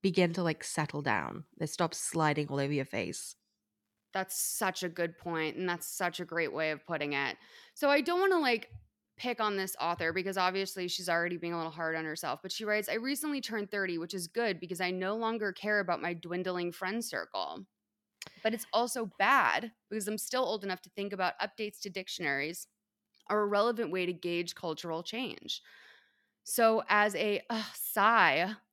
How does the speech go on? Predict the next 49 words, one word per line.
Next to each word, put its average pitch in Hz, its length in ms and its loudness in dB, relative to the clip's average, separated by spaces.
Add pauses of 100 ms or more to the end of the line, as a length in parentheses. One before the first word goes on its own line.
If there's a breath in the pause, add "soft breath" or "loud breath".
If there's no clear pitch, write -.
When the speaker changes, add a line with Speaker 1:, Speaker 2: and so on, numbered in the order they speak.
Speaker 2:
or 220 180 6
<laughs> - 40 0
elder 262 400 6
millennial. 208 800 4
I 220 140 6
felt 233 360 4
a 220 80 0
gut 214 380 2
punch 175 360 -2
when 180 100 2
I 170 60 4
realized 196 400 2
I 208 40 -6
do 202 80 -4
not 214 380 0
know 202 240 0
a 190 80 0
lot 180 220 4
of 185 100 -6
the 214 80 -2
words 165 320 -2
that 185 120 -4
Merriam-Webster 170 800 -2
added 196 280 2
this - 220 -6
week. - 300 -10 (380 loud breath)
Reading 214 320 0
the 208 80 0
list, 214 380 0
I 196 60 0
envisioned 180 520 -2
school 277 360 -4
children 156 400 -2
delightfully 190 600 0
flipping 190 420 -4
through 190 180 -4
the 175 80 -14
fresh 202 380 -2
pages 190 400 -2
of 165 100 -6
a 165 80 -2
new 185 180 0
dictionary. 160 680 -4
Was 170 180 -6
that 202 180 0
just - 240 -4
me? 165 380 0 (320 soft breath)
And 208 120 -4
declaring, 202 540 0